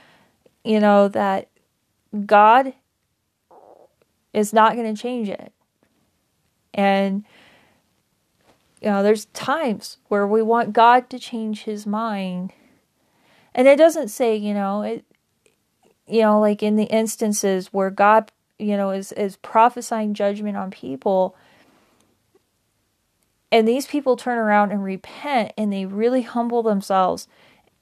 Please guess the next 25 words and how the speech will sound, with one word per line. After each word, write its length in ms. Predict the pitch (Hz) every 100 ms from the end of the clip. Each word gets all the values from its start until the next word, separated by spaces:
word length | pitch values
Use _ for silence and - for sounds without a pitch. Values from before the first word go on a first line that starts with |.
| _ _ _ _ _ _ _ 208
God 420 | 208 254 285 269
will 640 | 220 233 247 220 196 180 - _ _ _ _ -
relent. 760 | 208 220 220 160 - - - _ _ _ _ _
Be-, 200 | - 202 - _ _ _
you 120 | 208
know, 160 | 208 190
and 120 | 208
we 140 | 208 220
do 180 | 262
see 220 | 269 - 285
that. 200 | 185 190
We 120 | 214
will 160 | 196
see 240 | 202 240 247
that 200 | 240 233
with 160 | 226
the 100 | 233
people 360 | 220 240 233 226
in 60 | 214
Nineveh 460 | 247 254 196 185 196
in 100 | 190
the 80 |
story 360 | 190 - 196 202
of 80 | 214
Jonah. 440 | 247 294 214 -